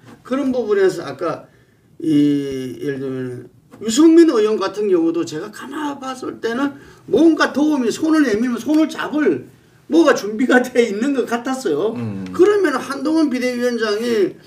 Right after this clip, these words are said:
Speaker 1: 기존의 정치와 그게 뭐 자기는 자유로운 사람 아닙니까? 그러면은
Speaker 2: 음.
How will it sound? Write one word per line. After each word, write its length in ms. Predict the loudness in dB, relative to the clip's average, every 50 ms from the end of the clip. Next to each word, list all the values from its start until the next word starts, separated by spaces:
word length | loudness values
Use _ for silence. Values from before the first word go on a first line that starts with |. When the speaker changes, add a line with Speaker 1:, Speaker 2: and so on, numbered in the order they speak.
| -20 -20 _ _ -20 _ 0
Speaker 1:
기존의 560 | 4 4 4 6 4 2 2 2 0 0 0
정치와 600 | -2 -2 -4 -4 -4 -2 -2 2 2 2 2 2
그게 280 | -2 -4 0 2 2
뭐 340 | 2 4 2 2 2 4 2
자기는 600 | 0 -4 -8 -8 -6 -2 0 2 2 2 0 -2 -8 -18 -20 _ _
자유로운 380 | -2 0 2 4 4 4 2 0
사람 320 | -2 -2 -2 -2 0 0
아닙니까? 580 | 0 0 0 0 -2 -2 -4 -6 -6 -6 -6 -6
그러면은 460 | -2 0 2 4 4 4 4 2 0
Speaker 2:
음. 160 | -2 -6